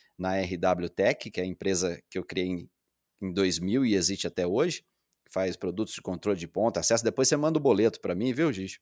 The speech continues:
Ô, ô, Mira, <laughs> depois você me manda o boleto aí, porque <laughs> eu tive que eu pago fazendo propaganda. Então, cara, aconteceu, a gente passou de tudo, sabe, começou só eu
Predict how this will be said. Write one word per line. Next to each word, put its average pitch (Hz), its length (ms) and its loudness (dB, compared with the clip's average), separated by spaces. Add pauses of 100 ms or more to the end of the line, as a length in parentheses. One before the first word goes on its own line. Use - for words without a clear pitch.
(120)
Ô, 101 80 4
ô, 95 380 2 (120)
Mira, 101 320 2 (140)
<laughs> - 1000 0
depois 113 280 -2
você 131 80 0
me 139 100 2
manda 131 260 6
o 127 40 4
boleto 104 420 4
aí, 101 140 2
porque 110 180 -2
<laughs> - 0 -
eu - 120 -12
tive - 260 6
que - 120 2
eu 135 60 8
pago - 320 6 (560)
fazendo 123 340 6
propaganda. 101 600 4 (500)
Então, 175 380 6
cara, 143 300 10
aconteceu, 175 600 6 (720)
a 151 60 0
gente 170 160 0
passou 185 240 4
de 196 100 0
tudo, 131 380 2
sabe, 139 320 6
começou 143 880 4 (240)
só 131 480 6
eu 117 400 6